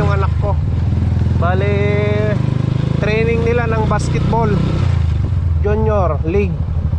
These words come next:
Interbarangay yan, mga kanaypi. Alright. Ayan, mga kanaypi,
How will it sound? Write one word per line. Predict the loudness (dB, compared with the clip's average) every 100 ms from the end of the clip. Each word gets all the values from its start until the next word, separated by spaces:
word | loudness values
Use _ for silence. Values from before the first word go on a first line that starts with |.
| 0 0 0 0 0 0 0 0 -2 -2 -4 -4 -4 -2 0 0 0 0 0 0 -2 -2 -2 -2 0
Interbarangay | 0 0 0 0 0 0 2 2
yan, | 2
mga | 2 0 0 0
kanaypi. | 0 0 0 0 0 -2 0 0 0 0 0 0 0 0 0 0 0 0 0 0 0 0 0 -2 -2 0
Alright. | 0 0 0 0 0 0 0 0 -2 -4 -12 -8 -6 -4 -4 -4 -4 -4 -4 -4 -6 -6 -6 -6 -4 0
Ayan, | 0
mga | 0 -2 -2
kanaypi, | -2 -2 0 -2